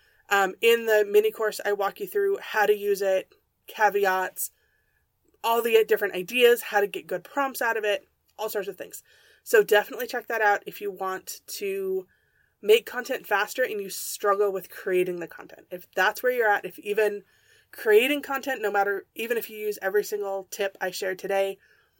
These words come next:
your main problem is just c-, getting it out of your head and into some sort of document or onto paper, check out the Chat G P T mini course. It's, it's what you're looking for. Until next time, thank you so much for listening. I hope that this was helpful.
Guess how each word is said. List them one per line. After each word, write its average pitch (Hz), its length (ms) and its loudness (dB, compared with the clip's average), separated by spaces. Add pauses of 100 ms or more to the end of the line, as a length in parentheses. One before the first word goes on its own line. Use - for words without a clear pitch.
(180)
your 202 240 4
main 202 260 6
problem 196 340 0
is 185 160 -6
just - 320 -10
c-, - 100 -8 (100)
getting 196 260 4
it 185 200 -4
out 185 140 2
of 190 120 -4
your 190 100 -4
head 190 300 0
and 175 200 -8
into 180 560 -4 (460)
some 220 180 2
sort 208 180 4
of 185 100 -2
document 170 520 -2
or 175 140 -4
onto 165 260 -8
paper, 220 520 -2 (320)
check - 240 -2
out 233 100 2
the 233 80 -6
Chat 214 240 -4
G 208 120 -10
P 202 100 -8
T 202 180 -6
mini 185 240 -4
course. 180 340 -6
It's, - 280 -12
it's 180 200 -8
what 196 140 -4
you're 180 140 -4
looking 170 300 -14
for. - 260 -18 (600)
Until 262 320 -2
next 277 260 -2
time, 214 380 -2 (200)
thank 240 180 -2
you 277 60 -4
so 262 140 -6
much 254 140 -6
for 233 120 -6
listening. 214 360 -4
I 202 60 -4
hope 233 280 -6
that 269 100 -10
this 262 160 -6
was 247 140 -10
helpful. 190 500 -6